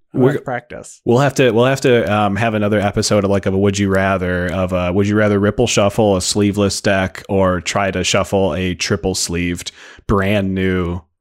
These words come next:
Speaker 1: uh, just sleeved it up commander deck.
Speaker 2: Yeah, I'm not gonna s-, I'm not gonna shuffle a triple sleeve deck. My hands,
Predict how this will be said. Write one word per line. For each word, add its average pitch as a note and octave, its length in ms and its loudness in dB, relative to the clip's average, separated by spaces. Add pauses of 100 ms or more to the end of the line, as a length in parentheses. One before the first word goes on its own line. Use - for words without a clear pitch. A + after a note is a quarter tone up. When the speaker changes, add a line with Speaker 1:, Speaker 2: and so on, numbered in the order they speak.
Speaker 1:
uh, E2 500 -2
just F#2+ 360 -4
sleeved F#2+ 360 -2
it F#2 80 -2
up F2+ 220 -2
commander E2 440 -6
deck. D#2 480 -8
Speaker 2:
Yeah, D#3 180 -2
I'm F3 140 4
not A3+ 220 6
gonna B3 180 4
s-, - 180 -2
I'm F3 180 2
not F3+ 220 4
gonna D#3+ 180 0
shuffle C3+ 360 -2
a A2 40 -8
triple - 300 -10
sleeve G#2+ 340 -10
deck. - 300 -10
My C#3+ 160 -6
hands, C3+ 460 -6